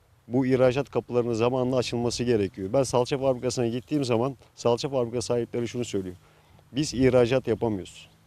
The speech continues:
İhracatın önü açılması gerekiyor." Yani yurt dışına bizim piyasamız kalmadığı için böyle olduğunu düşünüyorum ben bir vatandaş olarak ve çiftçi olarak. Tüccar gelip tarım, tarımsal kalkınma kooperatiflerden malı alırsa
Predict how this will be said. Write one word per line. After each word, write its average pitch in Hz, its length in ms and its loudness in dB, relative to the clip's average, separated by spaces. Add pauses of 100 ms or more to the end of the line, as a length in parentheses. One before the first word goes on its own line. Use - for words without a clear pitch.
(420)
İhracatın 127 580 4
önü 123 160 0
açılması 120 500 0
gerekiyor." 98 440 -2 (400)
Yani 120 220 2
yurt 131 240 -2
dışına 131 320 0
bizim 131 320 0 (460)
piyasamız 135 580 4
kalmadığı 131 440 4
için 127 320 0 (360)
böyle 123 220 6
olduğunu 131 360 2
düşünüyorum 113 480 0
ben 101 140 -2
bir 101 60 0
vatandaş 110 460 0
olarak 107 300 -4
ve 113 100 -4
çiftçi 110 320 -4
olarak. 98 260 0 (380)
Tüccar 131 300 0
gelip 117 280 2 (880)
tarım, 120 240 4 (520)
tarımsal 123 420 2
kalkınma 123 440 0
kooperatiflerden 120 720 0
malı 117 240 0
alırsa 135 520 0